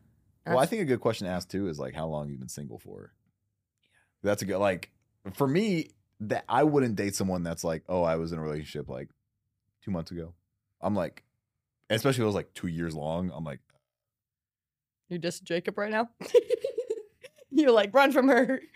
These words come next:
Speaker 2: No, I'm just saying, like, certain things where it's,
Speaker 1: I
Speaker 2: and
Speaker 1: know.
Speaker 2: e-, everyone's different, too, but, like,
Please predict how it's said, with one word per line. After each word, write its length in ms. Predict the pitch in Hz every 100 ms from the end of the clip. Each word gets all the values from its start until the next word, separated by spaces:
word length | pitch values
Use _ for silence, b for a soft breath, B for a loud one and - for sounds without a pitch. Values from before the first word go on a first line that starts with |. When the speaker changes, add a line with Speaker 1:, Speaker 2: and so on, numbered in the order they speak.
| B B B B _ _ -
Speaker 2:
No, 240 | 170 147
I'm 120 | 147
just 100 | 151
saying, 140 | 151 139
like, 140 | 113 107
certain 360 | 135 113 110
things 280 | 107 104 101
where 220 | 95 90
it's, 340 | 85 - - - _ _ _ _ _ -
Speaker 1:
I 80 | 311
Speaker 2:
and 80 |
Speaker 1:
know. 60 | 254
Speaker 2:
e-, 80 | 254
everyone's 300 | 262 254 147
different, 380 | 143 131 110 82
too, 360 | 101 82 76 73
but, 140 | 113
like, 380 | 110 101 92 -